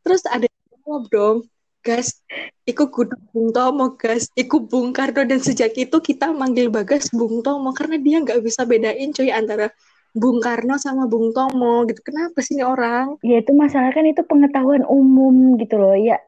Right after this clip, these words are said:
Speaker 2: anak S D sekarang udah tahu ini wajahnya Bung Karno gitu. Kayak udah semua orang udah tahu gitu. Nah aku ya mikirnya, Meg, aku mikirnya dia itu kayak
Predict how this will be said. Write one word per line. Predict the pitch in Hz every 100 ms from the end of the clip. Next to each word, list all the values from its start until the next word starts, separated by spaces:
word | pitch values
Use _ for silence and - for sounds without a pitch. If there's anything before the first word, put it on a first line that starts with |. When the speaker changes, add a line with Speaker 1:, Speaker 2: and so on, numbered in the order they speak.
| -
Speaker 2:
anak | 226 254 -
S | 247
D | - 294
sekarang | - 285 294
udah | 262
tahu | 247 233 254 240 226 - - - -
ini | 185 165 190 240
wajahnya | 214 180 165 160 180 233 - _ _ _ -
Bung | 214 240
Karno | 233 233 247 254 226 220 226 220
gitu. | 214 220
Kayak | 226 233 240
udah | 240 240
semua | 254 254
orang | 277 262
udah | 254
tahu | 247 254 220
gitu. | 214 202 - -
Nah | - 185 -
aku | 190 - 277
ya | 214 196
mikirnya, | 226 220 196 196 233 220
Meg, | 170 190
aku | - 175 233
mikirnya | 247 - 175 160 165 214
dia | 190 190
itu | 262
kayak | 269 233 220